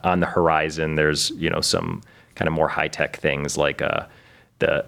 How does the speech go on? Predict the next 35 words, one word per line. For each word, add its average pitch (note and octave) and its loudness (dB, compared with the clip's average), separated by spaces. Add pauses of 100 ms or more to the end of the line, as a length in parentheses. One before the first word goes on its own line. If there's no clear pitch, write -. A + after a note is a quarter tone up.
(120)
electronic D#2 0
artificial D2+ 0
urinary D#2 2
sphincter, D2+ 2
which D2 0
is D2 -4
gonna D2 0
be D2 -2
probably D2+ -2
able D2+ -2
to D2+ 0
be C#2+ -2
controlled D#2 0
from D2 -2
a C#2 2
cell F#2 4
phone, D#2+ 2 (100)
whereas D2+ 0
the D2+ -4
traditional D#2+ 0
device D2 0
has D2+ 0
to, D2+ -6 (240)
you D#2+ -4
know, D2+ -6
be D#2 0
operated D2 0
by D2 0
a D2 0
little C#2 -2
pump - -2
concealed D2+ 0
in D2+ -2
the D2 -4
scrotum. D#2 0